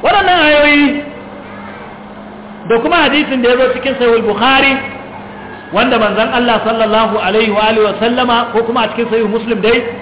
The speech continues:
manzon Allah sallallahu alaihi wa alihi wa sallama ya ce, "Man ra'a minkum munkaran falyughayyirhu bi yadihi, fa in lam yastati fa bi lisanihi, fa in lam yastati fa bi qalbihi, wa dhalika adhafu al-iman."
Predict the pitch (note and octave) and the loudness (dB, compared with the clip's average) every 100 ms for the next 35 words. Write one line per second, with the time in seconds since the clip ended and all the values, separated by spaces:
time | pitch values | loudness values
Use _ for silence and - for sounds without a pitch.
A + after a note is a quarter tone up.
0 | - - - F3+ F3+ G#3+ A#3+ A3+ G#3+ G#3 | -14 -16 -6 -2 0 2 2 0 0 0
1 | G#3 F#3+ A3 G#3+ F#3+ G3 G#3+ G#3 G#3+ G#3 | 0 2 2 2 0 2 2 2 2 0
2 | G3+ A3 G#3+ G#3 A#3 A#3 B3 A#3 - - | -2 0 2 4 2 2 0 -2 -4 -12
3 | - - - D#3+ A#3 B3+ A#3+ A#3+ B3 A#3+ | -14 -16 -10 -2 2 4 4 4 2 0
4 | A3+ A3 A3 A#3 C#4 C#4 G#3 - - - | 0 2 0 2 2 2 0 -6 -12 -14
5 | - - A3 A3 G#3+ G#3+ G#3 C#4 C4 G3 | -14 -4 0 2 2 2 2 2 0 0
6 | A3 A#3 E3 - - - - - - - | 2 2 0 -6 -10 -12 -12 -14 -14 -6
7 | F#3+ A3+ B3+ C4 C#4 C#4 B3 D4 D#4+ A#3 | 0 2 2 2 2 0 0 2 2 0
8 | - - A#3 B3 G#3 G3 A3+ G#3+ F3+ F3+ | -4 -4 -2 0 0 2 2 2 0 -6
9 | - - - - - G#3 A#3+ C4 C4 C#4 | -12 -14 -14 -14 -4 0 2 2 2 0
10 | C4+ A#3+ D#4 C#4 F3+ - B3+ G#3+ C4 C4 | 0 0 2 0 -2 -2 0 0 0 0
11 | A#3 A#3 C#4+ D4+ - - - F#3+ G3 A#3 | 2 2 2 0 -6 -14 -4 0 2 2
12 | A#3 A#3 A3 G#3+ G#3+ - C4+ C4 B3+ G#3 | 2 2 2 2 0 -2 2 2 2 0
13 | A3 F#3 F3 E3 E3 | 0 -2 -4 -4 -6